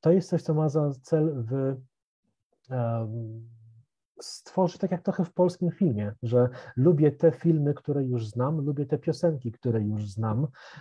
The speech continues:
Jeśli nasz mózg jest bombardowany zewsząd wszelkiego rodzaju bodźcami, to broni się przed nimi, przed tym wszystkim. A jeśli taki właśnie mamy haczyk, ten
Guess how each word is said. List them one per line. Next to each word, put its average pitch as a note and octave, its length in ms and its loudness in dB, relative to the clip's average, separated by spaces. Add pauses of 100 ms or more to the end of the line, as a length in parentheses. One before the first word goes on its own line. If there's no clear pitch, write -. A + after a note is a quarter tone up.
(240)
Jeśli D3 420 2
nasz D#3 280 2
mózg D#3+ 260 0
jest A#2 160 -2
bombardowany A#2+ 840 0
zewsząd B2 380 -4
wszelkiego A#2+ 360 -2
rodzaju A#2 360 2
bodźcami, A2+ 800 -4 (440)
to F3 160 2
broni D3 500 0
się G#2+ 200 -8
przed A2+ 240 -4
nimi, F2+ 460 -8
przed B2+ 280 -6
tym A2+ 200 -2
wszystkim. - 420 -10
A C3 120 -2
jeśli E3 260 0
taki E3 220 -4
właśnie D#3 260 0
mamy D3+ 280 0
haczyk, - 380 -2
ten B2+ 220 -4